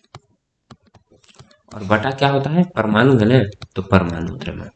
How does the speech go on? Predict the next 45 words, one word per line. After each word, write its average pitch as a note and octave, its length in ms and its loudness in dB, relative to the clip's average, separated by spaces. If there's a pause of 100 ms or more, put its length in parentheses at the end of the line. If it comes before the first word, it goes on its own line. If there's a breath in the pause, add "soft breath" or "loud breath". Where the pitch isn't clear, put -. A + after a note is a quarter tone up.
(120)
तो A2 60 -12
उस - 180 -16
तत्व A2+ 280 -6
का A#2 100 -2
जो G#2+ 100 -8
है A2 80 -8
परमाणु G2 460 -4
द्रव्यमान F#2 500 -2 (120)
कितना F#2 220 -8
होता F#2 240 -10
है? C3 60 -10 (2500)
ठीक D3 120 0
है, G#3+ 80 0 (460)
तो A2 80 4
ग्राम C3 320 6
में E3+ 160 4
द्रव्यमान D3+ 360 8
हमारे D3 280 4
पास D3+ 200 2
कितना C#3+ 200 2
है? F2 160 2 (100)
छियालीस। E3 420 6 (760)
और A2+ 220 -6
इसका A#2+ 200 -4
परमाणु C#3 380 4
द्रव्यमान C#3+ 280 0
क्या D3 120 2
होता B2 140 2
है? G2+ 100 0
तेईस E3 320 4
ना, F2+ 120 -4
तो F#2 220 -10
यानी A2+ 220 4
दो F#2 260 6
मोल F#2+ 420 6
आ - 80 -12
जाएगा। - 440 -20 (760)
दो G#2+ 160 0
मोल B2 200 2
किस B2+ 220 -4
में C3+ 100 4
है? G2 180 0
ग F#2+ 80 2
में C#3+ 220 4
ना, E2+ 100 -4